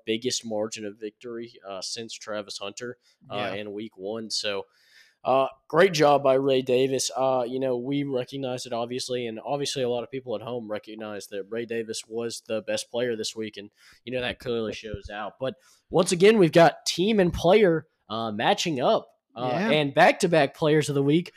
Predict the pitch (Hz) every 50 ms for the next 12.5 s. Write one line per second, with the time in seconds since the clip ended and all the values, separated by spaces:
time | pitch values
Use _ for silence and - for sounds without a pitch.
0 | - - _ - - 165 170 180 175 180 156 156 180 202 185 160 - - 190 240
1 | 269 135 135 135 147 165 - - 190 196 196 175 147 180 185 220 220 220 - 196
2 | 180 165 143 151 185 185 - 196 185 190 196 185 160 165 208 226 247 - - 156
3 | 131 - 151 151 - 123 123 127 - - _ _ _ _ - 180 196 175 165 180
4 | - 453 - - 220 190 165 131 117 - - - 151 165 160 196 403 - - 233
5 | 180 - 190 180 175 - 165 139 165 160 156 160 151 151 147 143 135 135 139 131
6 | 117 113 - - - - 131 131 131 127 120 120 117 101 95 - - 160 156 156
7 | 143 135 135 180 240 262 233 - - 175 131 107 98 - - 110 117 151 185 202
8 | 175 180 180 156 - 180 165 151 139 120 - - 160 170 175 151 131 123 151 165
9 | - - 135 127 127 120 110 110 113 113 113 113 117 120 123 - - 156 165 160
10 | 147 131 120 - 151 147 147 135 127 135 107 107 117 120 - - 127 120 131 127
11 | - 143 135 127 - 135 117 120 - - 127 113 113 - - 110 107 101 98 95
12 | 104 101 120 131 107 87 80 - -